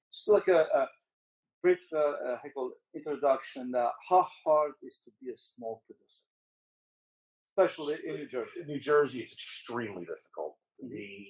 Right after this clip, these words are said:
Speaker 2: market, you've got all the big guys out there, and you're competing against the big guys, and, you know, moving into a new realm of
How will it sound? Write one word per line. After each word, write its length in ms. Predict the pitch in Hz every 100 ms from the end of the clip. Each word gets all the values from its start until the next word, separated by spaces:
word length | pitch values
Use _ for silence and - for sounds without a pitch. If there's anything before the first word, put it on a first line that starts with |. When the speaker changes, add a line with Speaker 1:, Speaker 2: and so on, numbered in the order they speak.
| -
Speaker 2:
market, 600 | 113 123 123 120 135 117 - _ _
you've 140 | 110
got 140 | 135 127
all 100 | 113
the 100 | 110
big 160 | 101 90
guys 300 | 95 92 92
out 200 | 82 -
there, 200 | 92 87 90 87
and 80 |
you're 140 | 92 87
competing 440 | 85 - 104 95 90
against 220 | 92 -
the 180 | _ 95
big 80 | 92
guys, 500 | 92 92 92 85 - 85
and, 80 | 85 - _ _
you 120 | 98
know, 180 | 90 90 -
moving 380 | 113 123 117 117
into 540 | 113 110 - 104 101 -
a 200 | - 98
new 400 | 107 120 117 110 - _ _ _ _ _ _ _ 95
realm 560 | 104 113 107 110 107 - _ _ _ _ _ _
of 260 | 107 101 101